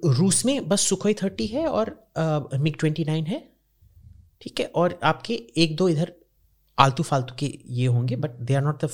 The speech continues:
frontline fi-, frontline fighters आपके अभी भी सुखोई और मिग ही हैं। ठीक है, अब ये सब देश बस एक दो फाइटर, मैक्सिमम तीन फाइटर रखते हैं, पर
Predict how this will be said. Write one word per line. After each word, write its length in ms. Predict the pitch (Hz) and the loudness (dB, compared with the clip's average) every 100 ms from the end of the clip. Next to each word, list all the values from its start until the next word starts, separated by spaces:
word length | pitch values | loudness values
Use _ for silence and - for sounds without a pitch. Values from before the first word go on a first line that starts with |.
| - | -4
frontline 360 | 107 110 104 | -6 -4 -8
fi-, 200 | - - | -8 -10
frontline 480 | - - 123 - 160 | -10 -6 -4 0 0
fighters 340 | 175 165 196 | 0 -2 -2
आपके 220 | 180 - 175 | -4 -2 -2
अभी 200 | 160 147 | -2 -4
भी 100 | 185 | -6
सुखोई 320 | - - 143 | -6 -6 -4
और 80 | 131 | -4
मिग 180 | 110 101 | -6 -10
ही 200 | - - | -14 -20
हैं। 80 | _ _ _ _ _ _ _ _ _ _ _ | _ _ _ _ _ _ _ _ _ _ _
ठीक 180 | - - | -16 -8
है, 60 | - - _ - _ _ _ - | -10 -10 _ -20 _ _ _ -10
अब 120 | - - _ _ _ - | -10 -12 _ _ _ -8
ये 420 | 127 127 190 277 | -6 -4 -2 0
सब 280 | - 294 277 | 0 0 -4
देश 440 | 147 165 214 233 170 | -4 -2 0 -2 -6
बस 180 | 226 - 156 | -6 -6 -4
एक 240 | 170 165 | -4 -2
दो 140 | 175 | -2
फाइटर, 460 | 208 - 143 165 156 - _ | -2 -2 -4 -4 -6 -10 _
मैक्सिमम 460 | 131 123 - 160 160 | -8 -6 -4 -2 -2
तीन 320 | - 156 151 | -4 0 0
फाइटर 340 | 127 123 123 | 0 -2 -2
रखते 320 | 123 123 - 110 | -6 -8 -12 -14
हैं, 240 | - 160 | -10 -12
पर 340 | - - - | -12 -18 -20